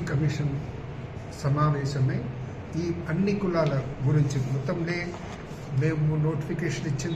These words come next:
దాంట్లో దొమ్మర కులానికి సంబంధించింది, పిచ్చగుంట్ల కు-, కులానికి సంబంధించింది, అట్లనే తమ్మలి కులానికి సంబంధించింది, బుడబుక్కల కులానికి సంబంధించింది, తర్వాత చిప్పోలు, మేర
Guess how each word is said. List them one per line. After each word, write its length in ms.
దాంట్లో 320
దొమ్మర 280
కులానికి 440
సంబంధించింది, 680
పిచ్చగుంట్ల 560
కు-, 240
కులానికి 440
సంబంధించింది, 720
అట్లనే 280
తమ్మలి 400
కులానికి 500
సంబంధించింది, 760
బుడబుక్కల 520
కులానికి 380
సంబంధించింది, 800
తర్వాత 360
చిప్పోలు, 560
మేర 220